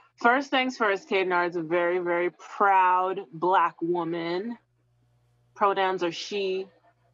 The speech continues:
her, all of that. I am Haitian American, like we discussed. Um, I am very proud to be Haitian American, and I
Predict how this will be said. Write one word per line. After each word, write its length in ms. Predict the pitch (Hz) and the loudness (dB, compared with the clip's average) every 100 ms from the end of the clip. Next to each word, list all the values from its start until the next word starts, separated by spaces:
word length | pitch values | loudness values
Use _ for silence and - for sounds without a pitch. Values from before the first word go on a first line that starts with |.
| _ - | _ 0
her, 420 | 190 165 165 170 _ _ _ _ _ - | 2 2 -2 -8 _ _ _ _ _ -2
all 220 | 175 180 | 0 0
of 60 | |
that. 320 | 175 165 165 - _ _ _ _ _ _ _ _ - | -2 -2 -2 -6 _ _ _ _ _ _ _ _ 4
I 400 | 190 185 190 - | 4 4 0 -2
am 280 | 175 175 170 | -4 -4 -4
Haitian 340 | 175 175 208 | -4 -4 -6
American, 560 | 214 175 165 170 190 190 | -4 -4 -4 -8 -8 -10
like 200 | 170 160 | -10 -8
we 120 | 160 170 | -6 -6
discussed. 840 | 180 - - 160 160 - _ _ _ _ _ _ | -6 -8 -8 -6 -6 -14 _ _ _ _ _ _
Um, 720 | 190 196 190 175 170 170 170 160 | 2 4 2 0 -2 -6 -6 -4
I 640 | - 180 185 185 185 185 - _ _ _ _ _ | 2 2 2 0 -2 -2 -6 _ _ _ _ _
am 440 | 185 185 175 170 165 - 156 | -2 0 0 -2 -6 -12 -2
very 300 | 202 233 254 | 2 2 0
proud 480 | - 220 185 196 208 | 0 2 4 2 -4
to 100 | 247 | -6
be 120 | 247 | -4
Haitian 360 | 254 254 277 | -2 -4 -6
American, 760 | 262 262 269 277 277 285 294 285 | -6 -4 -2 -2 -4 -4 -4 -4
and 220 | - 196 | -4 -2
I 160 | 190 | -2